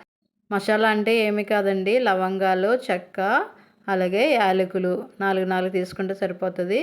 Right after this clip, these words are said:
చెక్క మాత్రం కొద్దిగా తీసుకోండి. అలాగే మనం కుక్కర్లో చేస్తున్నాం కాబట్టి స్టవ్ వెలిగించుకొని కుక్కర్ పెట్టుకొని అందులో కొద్దిగా ఆయిల్ వేసుకున్న తర్వాత మనం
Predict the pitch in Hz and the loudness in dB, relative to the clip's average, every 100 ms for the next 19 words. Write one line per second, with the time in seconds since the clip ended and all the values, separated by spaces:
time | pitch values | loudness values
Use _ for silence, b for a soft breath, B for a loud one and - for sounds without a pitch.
0 | 392 - 180 190 185 180 220 214 190 180 | -2 -8 -6 -4 -4 -4 -4 -4 -6 -4
1 | 185 196 196 180 - 190 180 185 330 466 | -4 -2 -2 -6 -4 -4 -2 -2 -2 -6
2 | B B B 190 190 185 220 349 440 - | B B B 0 0 0 0 -2 -6 -14
3 | - 208 196 196 196 196 202 202 196 196 | -10 -2 -2 -2 -4 -2 -2 0 -2 -2
4 | 196 185 185 180 180 180 233 208 185 185 | -4 -4 -2 -2 -4 -6 -4 -2 -2 -2
5 | 190 185 180 190 185 202 339 - B _ | -2 -4 -6 -6 -4 -2 -4 -6 B _
6 | 185 196 190 196 185 190 190 190 180 185 | -4 -2 -2 -2 -4 -6 -4 -2 -2 0
7 | 220 220 190 180 190 185 185 190 196 185 | 0 -2 -4 0 0 2 0 0 0 -2
8 | 185 185 185 180 185 180 180 202 285 392 | -2 -6 -4 -4 -4 -2 -2 0 -2 -2
9 | B B - 202 | B B -4 -4